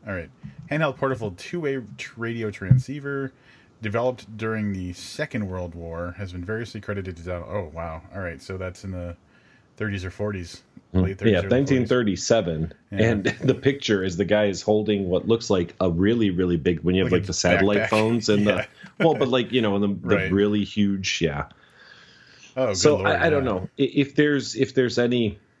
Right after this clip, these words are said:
Speaker 2: you know, kind of compelling evidence, um, it, it's this. And, and the reason I say this is, <sighs> he, I don't know how much we're gonna talk about, but there's the celebrity lookalike photos.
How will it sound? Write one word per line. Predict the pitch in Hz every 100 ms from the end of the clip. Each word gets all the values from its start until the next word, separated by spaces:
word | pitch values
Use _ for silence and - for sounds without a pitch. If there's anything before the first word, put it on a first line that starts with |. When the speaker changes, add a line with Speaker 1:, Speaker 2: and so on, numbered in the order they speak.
| -
Speaker 2:
you | 98
know, | 87
kind | 82 - 101 101 101
of | 87 -
compelling | 90 85 - 104 104 80 73 67
evidence, | 82 73 73 69 69 73 - - - -
um, | 73 64 57 58 -
it, | 107 -
it's | 123 -
this. | 123 180 - -
And, | 107 95
and | 110
the | 107
reason | 120 117 92
I |
say | 85 - 120
this | 98 82 - -
is, | - 90 85 82 78 - - - - - _ _ _ _
<sighs> | - - - - -
he, | - 113 - 107 - - - -
I | 113
don't | 98
know |
how | 90
much | 87 85
we're |
gonna | 87 82 90
talk |
about, | 82 87
but | 87
there's | 90 85
the | 85
celebrity | 80 90 87 73 87
lookalike | 82 82 92 92
photos. | - 98 95 101 104 -